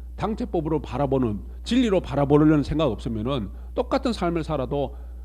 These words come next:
요만큼 체험하는 사람이 있고 이만큼 체험하는 체험이 달라요. 체험의 정도가 다릅니다. 한 생을 살더라도 어떤 사람은 요만큼 한 보따리 체험했고 어떤 사람은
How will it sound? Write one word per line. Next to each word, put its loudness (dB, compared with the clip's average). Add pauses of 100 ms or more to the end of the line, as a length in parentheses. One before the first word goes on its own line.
(240)
요만큼 0
체험하는 0
사람이 -4
있고 -2
이만큼 2
체험하는 -2
체험이 -2
달라요. -10 (1900)
체험의 0
정도가 -6
다릅니다. -14 (140)
한 2
생을 8
살더라도 0
어떤 0
사람은 2
요만큼 -2 (320)
한 -4
보따리 4
체험했고 0 (160)
어떤 -6
사람은 -6